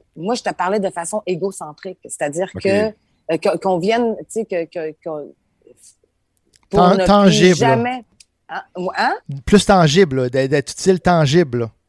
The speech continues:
Speaker 3: Le sentir,
Speaker 1: Oui,
Speaker 3: là.
Speaker 1: c'est ça. C'est-à-dire que de pas me sentir, euh, sur le, le bord du précipice, de, de, de pas être capable de payer mon loyer, euh, incessamment, tu sais, qu'on ait, que, que, que non seulement je fasse quelque chose que j'aime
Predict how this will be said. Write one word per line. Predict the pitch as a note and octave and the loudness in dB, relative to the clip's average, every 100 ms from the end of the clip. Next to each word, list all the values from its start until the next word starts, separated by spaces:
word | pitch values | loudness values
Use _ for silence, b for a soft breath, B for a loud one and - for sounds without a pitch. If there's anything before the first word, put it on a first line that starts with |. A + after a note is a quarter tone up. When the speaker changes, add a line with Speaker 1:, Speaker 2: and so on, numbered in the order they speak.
| _ _ | _ _
Speaker 3:
Le | B2+ | -8
sentir, | - D#3 E3 | -2 -2 2
Speaker 1:
Oui, | A#3+ D#4 | 2 2
Speaker 3:
là. | |
Speaker 1:
c'est | A2+ - | 0 -4
ça. | - C4+ C#4+ C#4 | -2 -2 -2 -4
C'est-à-dire | G3 F#3 C#4 | -6 -4 -6
que | - A#3 | -4 -4
de | G#3 | -4
pas | - D#4 | -6 -8
me | C#4+ A3+ | -8 -12
sentir, | - G#3 - - C4+ C#4 G#3+ | -14 -16 -16 -10 -8 -6 -6
euh, | F#3 F3 F3 E3+ _ _ _ _ | -6 -6 -8 -10 _ _ _ _
sur | - G#3 | -8 -4
le, | G3+ - - | -2 -4 -6
le | F3+ F3+ | -6 -6
bord | E3+ G#3+ | -4 -4
du | G3+ F#3+ | -4 -8
précipice, | - F#3+ - - A#3+ B3+ A#3 | -10 -10 -10 -10 -6 -4 -6
de, | G3 F3 E3+ | -8 -4 -6
de, | D#3+ E3 | -4 -8
de | E3+ | -8
pas | - | -8
être | G#3+ | -8
capable | G3+ A3+ G#3 | -8 -8 -10
de | F#3 | -10
payer | F3+ F3 A3 | -12 -12 -12
mon | F#3+ | -10
loyer, | F3+ E3 D#3+ F3 G#3+ A3 G3+ | -4 -4 -4 -6 -6 -4 -2
euh, | D#3+ D3+ D3 - _ _ | -2 -2 -8 -12 _ _
incessamment, | E3+ F3 G#3 - F#3 G#3 A3+ | -10 -6 -6 -2 -2 -2 -4
tu | |
sais, | A3+ | -8
qu'on | G3 G3 F#3+ | -6 -6 -2
ait, | G3+ A3 _ _ _ _ _ - | -4 -6 _ _ _ _ _ -10
que, | F3+ | -10
que, | - F#3 E3+ E3+ _ _ - | -4 -2 -2 -6 _ _ -6
que | F#3 | -4
non | G#3 A#3+ | -4 -4
seulement | A3+ A#3 B3 | -6 -6 -6
je | |
fasse | - F#3 | -8 -10
quelque | - A3+ | -10 -10
chose | G#3 G#3 | -8 -8
que | F#3+ E3 | -6 -8
j'aime | D3+ G#3 F4+ B3 | -6 -8 -6 -10